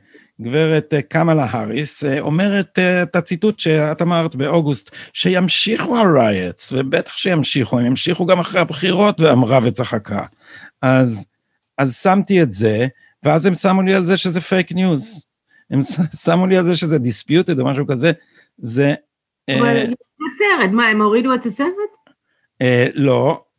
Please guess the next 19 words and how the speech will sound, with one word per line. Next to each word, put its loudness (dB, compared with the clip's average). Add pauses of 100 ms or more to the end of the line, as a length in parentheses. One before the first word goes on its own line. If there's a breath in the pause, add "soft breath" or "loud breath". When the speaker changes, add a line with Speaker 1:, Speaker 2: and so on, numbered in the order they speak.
(120)
Speaker 1:
הם -2
שמו 0
את 0
זה 0
על 0
הסרט, -2
אני -4 (100)
חייב -4
למצוא -4
את -6
זה, -6
הלאה. -2 (480 loud breath)
זה -4
היה -2
היום. -2
הנה, 4 (480 soft breath)
את -4
רואה 2
מה 4